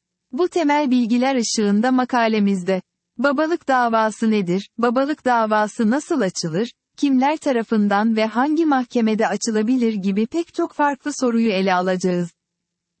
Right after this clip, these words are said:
Ayrıca babalık testi nasıl yapılır,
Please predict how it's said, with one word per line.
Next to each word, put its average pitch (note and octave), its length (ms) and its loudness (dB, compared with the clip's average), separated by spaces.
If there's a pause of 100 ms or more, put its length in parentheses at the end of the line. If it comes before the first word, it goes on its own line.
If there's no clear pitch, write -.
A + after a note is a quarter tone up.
Ayrıca D#4 540 0
babalık C#4 440 -2
testi C4 400 -2
nasıl D4 300 -2
yapılır, F#3 520 -2